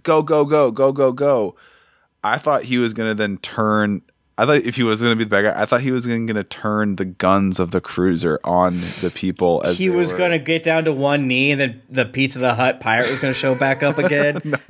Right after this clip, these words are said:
Speaker 2: It's like, "Yes, this is good."
Speaker 1: That he would have been, like, the spy, but, um,
Speaker 2: Yeah. No, I think ev-, I think you,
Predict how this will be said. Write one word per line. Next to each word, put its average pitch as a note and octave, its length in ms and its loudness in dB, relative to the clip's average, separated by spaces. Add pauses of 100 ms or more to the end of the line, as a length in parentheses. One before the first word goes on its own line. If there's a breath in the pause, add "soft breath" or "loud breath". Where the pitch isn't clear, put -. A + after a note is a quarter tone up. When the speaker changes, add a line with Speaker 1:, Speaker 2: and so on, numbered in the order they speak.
Speaker 2:
It's B2 160 -8
like, A#2 160 -2
"Yes, B2+ 440 0
this E3+ 180 0
is C3+ 80 -6
good." D3 240 -2
Speaker 1:
That - 220 0
he B2+ 160 0
would A#2+ 100 2
have A#2 80 -2
been, A2 100 -4
like, G#2 200 -6
the F#2 80 -8
spy, F2 400 0
but, - 260 -8 (320 loud breath)
um, G2 360 2
Speaker 2:
Yeah. F#2 140 -8 (380 loud breath)
No, G3 120 2
I F#3+ 80 4
think A3 140 2
ev-, G#3+ 180 2
I F#3 80 4
think A#3 180 2
you, C4 200 2